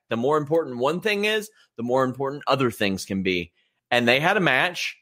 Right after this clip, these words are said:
and they teamed up, and Riddle worked the babyface role. And hey, that's probably good. I reported on a, a Randy Orton injury today, so good reason why he wasn't working the lion's share of this match. Riddle can sell his ass off, and they got the win, and <laughs> Riddle even got tagged in to finish the match.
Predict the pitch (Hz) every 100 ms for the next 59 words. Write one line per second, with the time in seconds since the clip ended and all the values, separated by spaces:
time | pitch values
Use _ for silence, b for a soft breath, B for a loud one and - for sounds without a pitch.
0 | _ - 127 156 175 196 165 143 180 -
1 | 143 131 160 175 151 165 180 - 147 143
2 | 131 123 135 135 151 - 151 131 156 135
3 | 120 143 127 123 139 131 120 117 131 -
4 | b b 131 123 139 139 147 139 123 117
5 | 113 101 107 113 123 131 131 131 123 123
6 | 127 120 127 127 127 139 127 101 - _
7 | _ _ 143 143 147 143 147 139 135 135
8 | 135 143 135 131 123 113 123 202 170 135
9 | 139 113 104 - 101 98 139 - _ _
10 | 123 151 208 160 143 - 160 127 117 156
11 | 190 - 90 101 - _ _ _ _ -
12 | 160 180 208 226 220 170 277 226 202 208
13 | _ _ _ - 160 160 156 160 190 214
14 | 190 170 165 151 147 135 160 151 143 143
15 | 170 143 - 180 214 - 120 101 98 104
16 | -